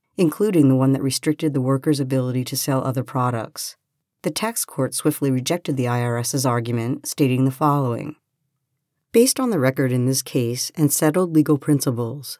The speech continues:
we conclude that respondent's emphasis on these agreement provisions is misplaced. In fact, with the exception of respondent's argument regarding one of the agreement's discharge provisions, we have previously addressed whether the types of restrictions respondent points to in this case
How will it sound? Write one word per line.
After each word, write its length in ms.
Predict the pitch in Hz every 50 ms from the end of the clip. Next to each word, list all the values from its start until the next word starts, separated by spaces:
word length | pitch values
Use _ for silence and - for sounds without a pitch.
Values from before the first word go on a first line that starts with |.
| _ -
we 140 | 160 160 156
conclude 500 | 160 160 160 156 - - 180 175 180 165
that 140 | 151 -
respondent's 600 | 135 143 - - - 160 151 160 170 196 196 190 - -
emphasis 540 | 175 175 170 - 151 - 131 127 123 -
on 140 | - 131 127
these 240 | 131 135 143 139 135
agreement 400 | 139 135 147 147 139 135 139 139
provisions 560 | - 143 127 131 139 131 123 120 120 117 113
is 120 | 127 123 -
misplaced. 840 | 135 127 - - - - 151 135 123 117 117 - - - - - - _ _ _ -
In 100 | 233 202
fact, 500 | 190 - 202 185 156 135 123 117 - - _ _
with 180 | - 190 196
the 80 | - 208
exception 580 | 214 208 - - 247 240 - - - 262 254 247
of 100 | 240 254
respondent's 640 | 262 254 - - 160 147 151 156 156 156 147 147 -
argument 460 | 156 151 156 151 147 131 120 123 -
regarding 480 | 135 135 131 135 143 139 139 139 139 131
one 180 | 135 143 147
of 60 | 156
the 160 | 151 160 156 147
agreement's 560 | 139 131 - 147 139 135 131 131 131 131 -
discharge 600 | - - 147 - - - - 131 131 117 - -
provisions, 800 | - 135 120 120 123 113 131 131 123 117 120 127 135 147 - - _ -
we 80 | 202
have 160 | 196 185 - -
previously 500 | - 220 220 226 240 233 - - 190 156
addressed 480 | 143 131 135 131 127 131 - - -
whether 240 | - 156 156 170 185
the 140 | 170 165 151
types 320 | - - 151 143 - -
of 100 | 160 143
restrictions 640 | 139 139 - - - 143 139 - - 147 135 123 -
respondent 480 | 139 127 - - 143 143 135 131 113 -
points 340 | - - 180 175 170 165 -
to 120 | - 143
in 120 | 131 123 120
this 160 | 123 117 -
case 540 | - - 143 131 117 117 120 123 - -